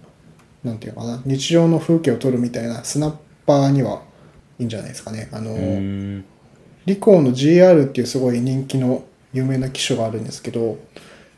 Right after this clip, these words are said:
Speaker 1: それとサイズ感とか、あの、レンズのスペックとかも似てて、代わりになるかもしれないっていう感じですね。
Speaker 2: ほう。ぜひこういう、チェ-、
Speaker 1: はい。
Speaker 2: 要チェック。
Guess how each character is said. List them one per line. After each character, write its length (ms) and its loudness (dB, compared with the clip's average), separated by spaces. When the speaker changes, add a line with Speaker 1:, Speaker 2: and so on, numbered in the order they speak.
Speaker 1:
そ 180 -4
れ 120 6
と 120 0
サ 220 6
イ 80 4
ズ 100 2
感 220 2
と 80 -4
か、 280 -6
あ 40 -2
の、 220 -4
レ 120 4
ン 100 4
ズ 120 -2
の 260 0
ス 140 -14
ペ 100 2
ッ 40 0
ク 80 -12
と 80 0
か 100 0
も 120 -2
似 140 -2
て 100 -4
て、 360 -4
代 140 4
わ 60 6
り 80 2
に 60 2
な 100 2
る 80 0
か 120 -2
も 120 0
し 100 -4
れ 100 -2
な 140 -6
い 40 -8
っ 20 -16
て 240 -16
い 200 -8
う 40 -14
感 160 -8
じ 100 -10
で 60 -14
す 160 -8
ね。 200 -4
Speaker 2:
ほ 520 -12
う。 40 -20
ぜ 160 -6
ひ 160 -12
こ 160 -4
う 60 0
い 160 -6
う、 80 -14
チ 140 2
ェ-、 60 4
Speaker 1:
は 100 -2
い。 20 0
Speaker 2:
要 180 6
チ 140 0
ェ 20 -4
ッ 60 -8
ク。 260 -16